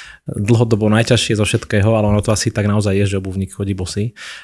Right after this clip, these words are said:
Takže ja som dlhodobo bol stratég, marketér, prešlo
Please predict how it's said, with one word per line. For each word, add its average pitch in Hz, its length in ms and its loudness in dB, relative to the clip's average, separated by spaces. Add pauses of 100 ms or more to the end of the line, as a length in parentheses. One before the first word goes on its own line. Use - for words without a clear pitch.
Takže 107 160 2
ja 117 80 6
som 120 240 4
dlhodobo 110 580 2
bol 92 220 -8
stratég, 113 480 2
marketér, 104 640 0 (260)
prešlo 110 400 0